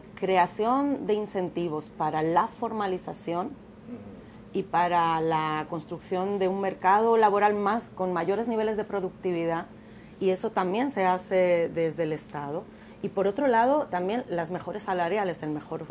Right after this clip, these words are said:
Speaker 1: en el mercado formal. Y generar incentivos.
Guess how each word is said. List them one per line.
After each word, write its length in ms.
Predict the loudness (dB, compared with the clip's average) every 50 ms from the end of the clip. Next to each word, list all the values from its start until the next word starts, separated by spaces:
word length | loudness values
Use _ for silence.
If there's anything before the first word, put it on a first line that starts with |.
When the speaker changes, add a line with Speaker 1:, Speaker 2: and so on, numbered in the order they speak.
| -10
Speaker 1:
en 160 | -8 -6 -4 -4
el 100 | -2 -2
mercado 360 | -4 -4 -4 -4 -4 -4 -4 -6
formal. 440 | -10 -12 -12 -12 -10 -10 -10 -12 -12 -16 -18 -20 -20 -14 -10
Y 60 | -10
generar 500 | -6 -2 0 0 2 4 4 4 4 4 2
incentivos. 800 | 2 2 2 2 2 0 0 0 0 -2 -2 -2 -2 -6 -12 -14